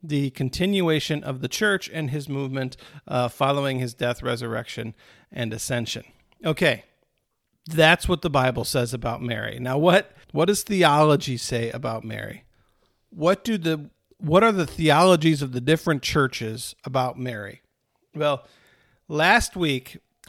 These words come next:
I was talking about the theology of C S Lewis, and I talked about the Immaculate Conception. And one of the things that I did was I made a mistake.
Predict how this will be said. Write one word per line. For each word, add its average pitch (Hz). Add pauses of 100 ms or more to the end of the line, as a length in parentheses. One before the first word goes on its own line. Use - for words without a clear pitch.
I 156
was 160
talking 165
about 147
the 147
theology 143
of 131
C 156
S 160
Lewis, 123 (380)
and 139
I 143
talked -
about 127
the 147
Immaculate 127
Conception. 131 (340)
And 131
one 156
of 190
the 190
things 156
that 139
I 143
did 139
was 123
I 123
made 139
a 127
mistake. 127